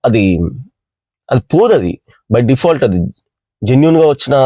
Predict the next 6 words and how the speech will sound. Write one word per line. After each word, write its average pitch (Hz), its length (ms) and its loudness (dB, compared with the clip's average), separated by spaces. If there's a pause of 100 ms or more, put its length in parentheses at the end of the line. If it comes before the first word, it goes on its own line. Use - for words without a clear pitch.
(720)
ఆ, - 140 -4
జెన్యూనిటీ, 139 680 2 (560)
దానికి 113 260 -2
సంబంధించి 120 800 0 (600)
ప్రాబ్లం 143 360 2
అది 85 180 -4